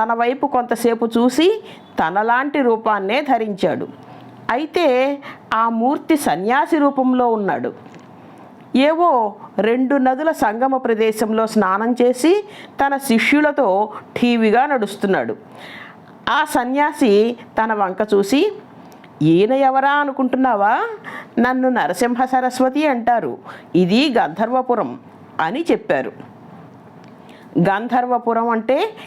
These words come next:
ఇప్పటి గాణగాపురం. కొంతసేపటికి అంగవస్త్రం నదిపై వేసి దానిపై కూర్చుని శ్రీశైలం చేరారు. అక్కడ ఉన్న మహాయోగులు, సిద్ధపురుషులు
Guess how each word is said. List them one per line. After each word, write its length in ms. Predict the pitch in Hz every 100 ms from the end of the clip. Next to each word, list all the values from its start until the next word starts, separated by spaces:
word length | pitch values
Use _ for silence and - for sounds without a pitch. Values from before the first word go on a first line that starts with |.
| - 269
ఇప్పటి 320 | 262 320 330
గాణగాపురం. 840 | 214 160 165 233 254 202 147 117 - - - - - - - - - - - - -
కొంతసేపటికి 1160 | 285 311 320 320 302 320 320 294 196 220 302 311 - - -
అంగవస్త్రం 760 | 170 208 240 240 240 233 240
నదిపై 380 | 220 214 226 254
వేసి 540 | 247 254 254 330 427 - - -
దానిపై 540 | 143 165 190 285 285 262
కూర్చుని 640 | 254 247 262 302 349 466 - - -
శ్రీశైలం 760 | - 254 320 370 285 226 285
చేరారు. 760 | 370 247 185 135 - - - - - - - -
అక్కడ 300 | - - 285
ఉన్న 280 | 269 277 339
మహాయోగులు, 1120 | 285 185 208 262 285 262 233 226 220 226 240 - -
సిద్ధపురుషులు 1080 | - 240 214 294 277 220 226 226 214 220